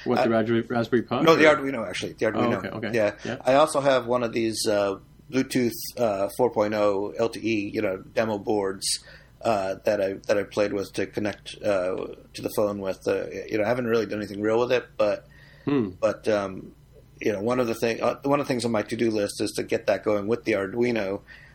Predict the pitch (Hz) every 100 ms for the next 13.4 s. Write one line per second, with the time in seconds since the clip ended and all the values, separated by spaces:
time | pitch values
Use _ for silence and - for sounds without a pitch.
0 | - - 117 117 117 104 95 - 113 101
1 | 104 101 107 107 - - - 110 104 104
2 | 98 95 95 95 98 98 92 135 131 -
3 | 90 - 104 95 87 98 - - - -
4 | - - - - - - - 107 95 131
5 | 151 131 117 104 113 92 - - - -
6 | - - 92 110 - 110 101 104 98 92
7 | 90 - - - - - 110 - 95 98
8 | - - 87 117 95 85 92 - - -
9 | - - - - - - - 185 113 110
10 | 113 - 123 120 196 175 117 107 107 117
11 | - - - - - 101 - 113 - 131
12 | 113 101 104 101 101 90 92 87 - 92
13 | 90 90 87